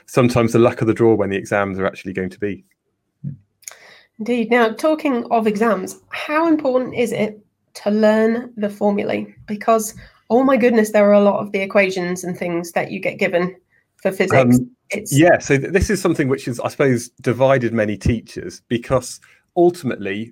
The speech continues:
Speaker 1: when you go on to do A-level physics,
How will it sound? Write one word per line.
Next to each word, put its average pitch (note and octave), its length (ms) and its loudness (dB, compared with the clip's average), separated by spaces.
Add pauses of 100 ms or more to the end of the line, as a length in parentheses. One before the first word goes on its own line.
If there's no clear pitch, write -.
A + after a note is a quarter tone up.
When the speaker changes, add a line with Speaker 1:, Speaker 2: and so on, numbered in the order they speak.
Speaker 1:
when C#3 220 0
you E3 120 -2
go D3 180 2
on C3 140 -2
to B2 160 -10
do A2+ 340 2
A-level A#2 380 0
physics, - 640 -8